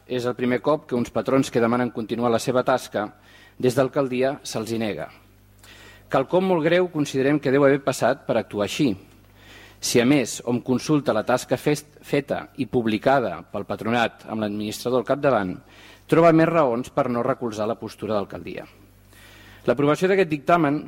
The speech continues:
farà que persones que treballen per la institució desinteressadament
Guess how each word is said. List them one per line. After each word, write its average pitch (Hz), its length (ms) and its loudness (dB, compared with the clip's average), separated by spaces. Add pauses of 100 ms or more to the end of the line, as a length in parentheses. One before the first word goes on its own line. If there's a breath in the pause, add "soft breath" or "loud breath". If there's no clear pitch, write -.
farà 135 240 2
que 175 80 0
persones 147 480 0
que 123 140 -4
treballen 131 340 2
per 117 140 -4
la 113 100 -2
institució 113 460 -4
desinteressadament 127 880 2